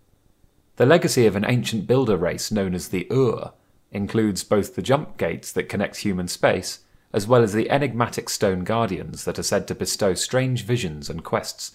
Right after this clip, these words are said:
upon those who encounter them. The R P G Sufficiently Advanced is even named after Clark's Law.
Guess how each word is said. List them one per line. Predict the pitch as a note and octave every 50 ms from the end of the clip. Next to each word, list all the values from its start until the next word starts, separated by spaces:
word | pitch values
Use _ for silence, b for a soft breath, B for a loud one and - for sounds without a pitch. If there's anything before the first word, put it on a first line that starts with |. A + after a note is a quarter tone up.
| b b b b b
upon | - - - F#2+ F#2+ F2+
those | F#2 F2 D#2 -
who | - E2
encounter | D#2+ D#2+ D#2 - F#2+ F#2+ F2+ - -
them. | - - - - _ _ _ _ _ _ _ _ _ _ _ _ _ _ _ _ _ _ _ _ _ _ _ _ _ _ _ _ _ _ _ - - -
The | B2 B2 -
R | D#3 F3 F#3
P | F3+ - E3 C3
G | - C3+ C3 A#2 G#2
Sufficiently | - - - A#2 - C#3 B2+ - B2+ A#2 E2+ G#2 G#2 G2+
Advanced | F2+ - A#2+ B2+ B2+ F#2+ - - C#3+ - - - - - _ -
is | A2+ F#2+
even | B2 C#3+ C3+ C3+ A#2 A2+
named | B2 C3+ C3+ G#2 F2 E2 E2+
after | E2 E2 - - F#2+
Clark's | - - F#2 E2+ D2 - - - G#2
Law. | G#2+ G#2+ F2 - - -